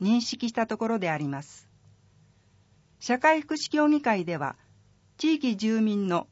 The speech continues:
誰もが安心して暮らせる地域づくりの実現のため、行政、民生委員、児童委員、施設、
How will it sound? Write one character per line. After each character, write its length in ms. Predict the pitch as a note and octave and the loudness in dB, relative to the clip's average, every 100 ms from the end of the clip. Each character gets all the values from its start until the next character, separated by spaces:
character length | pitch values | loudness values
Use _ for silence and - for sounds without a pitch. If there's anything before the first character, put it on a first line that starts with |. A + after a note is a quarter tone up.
| - | -10
誰 280 | G#3+ C#4+ D4+ | -2 0 2
も 140 | C4 | 2
が 200 | G3 E3 | 2 0
安 180 | F#3 B3+ | 0 0
心 240 | C#4 C#4 C4+ | 0 -2 -2
し 60 | |
て 120 | C4 | -4
暮 120 | B3+ A#3+ | -2 -2
ら 100 | B3 | 0
せ 140 | A#3+ | -2
る 120 | A#3 | -4
地 180 | - B3+ | -4 -6
域 160 | B3+ B3+ | -4 -6
づ 160 | B3+ | -4
く 80 | B3 | -4
り 100 | F#3 | -4
の 160 | E3 D3+ | -4 -6
実 280 | D#3+ G3+ | -10 -8
現 160 | G3+ G3 | -6 -4
の 160 | F#3 F3 | -4 -6
た 140 | E3+ | -6
め、 220 | D#3 - _ _ _ _ _ _ F#3+ | -6 -10 _ _ _ _ _ _ -2
行 200 | A#3+ B3+ | 0 0
政、 440 | B3 A#3+ G#3+ G#3 _ _ - | -2 0 0 -2 _ _ -2
民 220 | B3 C#4+ | 2 2
生 280 | C#4+ C4+ B3+ | 2 0 0
委 100 | B3 | 0
員、 300 | A#3 D#3 B2 - _ _ - | -2 -2 -6 -12 _ _ -6
児 160 | G3+ | -2
童 260 | A#3+ C4+ B3+ | 2 2 4
委 60 | B3+ | 2
員、 340 | G3 C#3 B2 _ _ _ - | 0 -2 -6 _ _ _ -16
施 160 | - C#4 | -10 -2
設、 440 | A3+ - D3 | -2 -2 -14